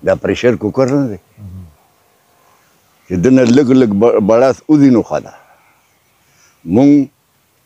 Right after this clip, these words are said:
Speaker 1: دا مونږ ډېر خوش قسمتي یو چې خدای راله دا لیکلو،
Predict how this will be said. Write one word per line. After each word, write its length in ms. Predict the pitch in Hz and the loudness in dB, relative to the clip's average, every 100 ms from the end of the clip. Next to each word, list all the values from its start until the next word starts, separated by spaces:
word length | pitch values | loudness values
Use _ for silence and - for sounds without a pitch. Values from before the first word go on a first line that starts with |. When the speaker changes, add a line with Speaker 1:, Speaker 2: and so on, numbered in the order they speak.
| _ _ - | _ _ -4
Speaker 1:
دا 140 | 104 | 0
مونږ 260 | 113 131 123 | 2 4 4
ډېر 100 | 131 | 2
خوش 180 | 110 107 | 0 -6
قسمتي 440 | - 98 104 110 139 | -6 -8 -4 -2 0
یو 160 | 139 | 0
چې 140 | 107 98 | -2 -4
خدای 160 | 104 | 0
راله 260 | 113 104 95 | 2 2 0
دا 160 | 92 90 | 0 0
لیکلو، 560 | 87 87 92 117 113 | 0 -2 0 0 0